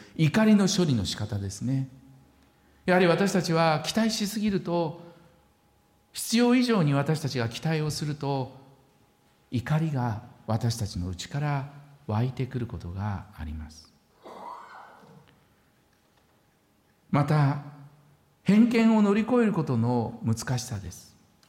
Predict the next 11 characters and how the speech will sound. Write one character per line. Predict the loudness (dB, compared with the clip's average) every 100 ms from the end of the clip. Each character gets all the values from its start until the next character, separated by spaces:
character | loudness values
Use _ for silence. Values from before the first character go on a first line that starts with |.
| _ _ _ _ _ _ _ _ -12
こ | 0 4
の | 4 2 -4 -10 -2
ナ | 2
ウ | 2
マ | 2
ン | 0
に | -4 -10 -6
対 | -4 -4
し | -6
て | -8
も、 | -10